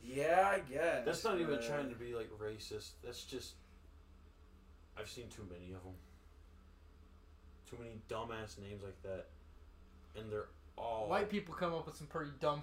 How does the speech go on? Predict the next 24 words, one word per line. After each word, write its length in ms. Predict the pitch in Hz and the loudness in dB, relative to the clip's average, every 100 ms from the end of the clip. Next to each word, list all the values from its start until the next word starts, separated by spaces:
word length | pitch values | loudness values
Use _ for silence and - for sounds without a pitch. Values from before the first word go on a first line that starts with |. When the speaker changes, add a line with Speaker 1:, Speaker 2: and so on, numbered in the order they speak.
| - | 4
Speaker 3:
fucking 340 | 151 - 139 | 4 4 -4
names, 320 | 143 139 - - | -4 -6 -8 0
too. 120 | 156 | 6
Speaker 2:
Okay, 280 | 180 190 180 | 6 8 8
but 160 | 165 | 8
at 80 | 170 | 4
least 160 | 170 180 | 4 2
ours 160 | 190 165 | 2 2
are 80 | |
simple. 600 | 139 - 143 147 120 127 - - | -2 0 -2 0 -2 -2 -6 -10
Like, 320 | - 123 117 - - - - - - - - | -4 -2 -2 -8 -18 -20 -20 -20 -18 -12 -4
fucking 580 | 147 147 143 127 117 107 - - - - - - - | -4 0 -2 -2 -4 -10 -14 -20 -20 -20 -20 -20 -2
Speaker 1:
Oh, 240 | 135 156 156 | 6 8 10
wait! 400 | 156 165 143 - - | 10 10 8 2 2
Oh, 120 | 151 151 | 6 12
wait. 360 | 175 180 - | 12 12 8
Speaker 2:
Bob. 600 | 139 135 139 143 165 180 - - | 6 8 10 10 8 0 -8 -2
Speaker 1:
Wait, 160 | 143 170 | 4 8
wait, 160 | 185 | 12
wait. 1400 | 185 190 - - - - - - - - - - - - - | 12 12 12 4 -12 -20 -20 -20 -20 -20 -20 -18 -14 -8 -6
Speaker 2:
<laughs> 120 | - - - - - - - - - - - - - - - | -8 -10 -16 -20 -20 -20 -20 -20 -20 -20 -20 -20 -20 -18 -6
Speaker 1:
It 140 | 139 | 4
is 200 | 175 214 | 6 6
Shaggy. 540 | - 139 120 110 107 | 4 2 2 0 -6